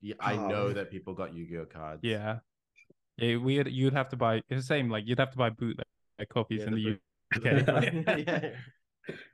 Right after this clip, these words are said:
Speaker 2: That's hilarious.
Speaker 1: We, no Yu-Gi-Oh cards in our book, but you do get a really big poster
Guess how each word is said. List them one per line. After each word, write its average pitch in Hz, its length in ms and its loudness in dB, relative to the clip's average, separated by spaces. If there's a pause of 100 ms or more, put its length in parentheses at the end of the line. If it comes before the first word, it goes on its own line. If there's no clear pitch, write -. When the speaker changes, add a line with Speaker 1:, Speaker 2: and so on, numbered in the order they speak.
(160)
Speaker 2:
That's 123 120 4
hilarious. 120 480 6
Speaker 1:
We, 143 160 0
no 151 200 6
Yu-Gi-Oh 170 420 2
cards 127 320 0
in 113 80 -2
our 110 140 2
book, 95 200 -6
but 90 140 -10
you 104 60 -10
do 110 160 -6
get 110 160 -6
a 101 60 -4
really 131 540 -6
big 110 300 -10
poster 104 640 -14